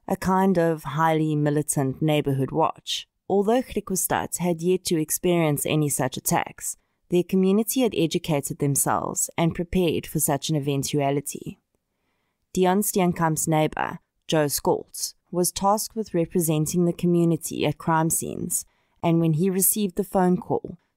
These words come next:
to inform him of the murders of three of his neighbors and friends, the Steenkamps, he immediately got into his bakkie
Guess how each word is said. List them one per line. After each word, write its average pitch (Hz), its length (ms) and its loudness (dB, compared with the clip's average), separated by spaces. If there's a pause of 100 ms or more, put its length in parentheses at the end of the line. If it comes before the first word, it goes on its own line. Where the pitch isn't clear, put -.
(120)
to 180 140 2
inform 185 480 2
him 196 220 4
of 175 140 -2
the 180 80 0
murders 170 680 2
of 156 180 -2
three 170 320 0
of 165 100 2
his 151 180 0
neighbors 160 560 0
and 160 160 0
friends, - 640 -4 (240)
the 160 80 -2
Steenkamps, - 840 -2 (580)
he 175 180 0
immediately 170 540 2
got 185 200 2
into 185 240 0
his 196 160 0
bakkie - 520 -6